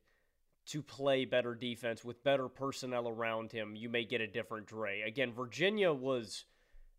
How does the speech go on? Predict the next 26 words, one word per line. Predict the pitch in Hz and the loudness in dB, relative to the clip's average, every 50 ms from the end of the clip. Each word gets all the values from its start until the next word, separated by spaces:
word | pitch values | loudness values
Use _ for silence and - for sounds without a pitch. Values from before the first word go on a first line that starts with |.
| _ | _
yeah, | - 147 104 120 | -10 -6 -2 0
that's | 156 170 - 180 | 0 0 0 -2
what | 160 | 2
they | 147 147 123 | 2 2 2
did. | 107 117 135 131 117 107 107 | 2 2 4 4 4 4 2
They | 117 | -2
prided | 117 - - 151 147 143 143 139 139 120 | -4 -2 0 4 6 6 6 6 4 0
themselves | 131 123 117 - 139 127 123 110 120 | -2 -6 -2 0 0 0 0 0 -4
on | 123 120 107 | -4 -4 -4
defense. | 123 117 104 113 120 113 110 - | -6 -6 -4 -2 -4 -4 -2 -4
It | 123 | -8
was | 120 110 120 | -8 -8 -10
a | |
great | 110 110 131 135 139 135 | -8 -4 -4 -4 -4 -4
team | - - 135 135 135 131 | -8 -6 -4 -2 -2 -2
defense | 120 127 117 - 127 120 113 - | -2 -4 -4 -4 -6 -6 -6 -6
that | 127 120 | -10 -6
worked | 117 127 123 120 | -6 -6 -6 -6
together | - 110 131 123 117 120 120 113 | -6 -4 -2 -2 -2 -4 -8 -8
as | 107 | -8
a | 110 | -10
unit. | 107 110 127 156 165 165 147 135 - | -8 -4 0 0 2 2 0 0 -2
And | 127 117 | -4 -4
I | 117 | -2
mean, | 123 131 131 123 | -2 -2 -4 -4
consistently, | - 127 113 - 156 165 151 - 151 135 123 127 123 117 110 | -4 -8 -6 -4 -6 -6 -4 -4 -4 -2 -2 -2 -2 -2 -4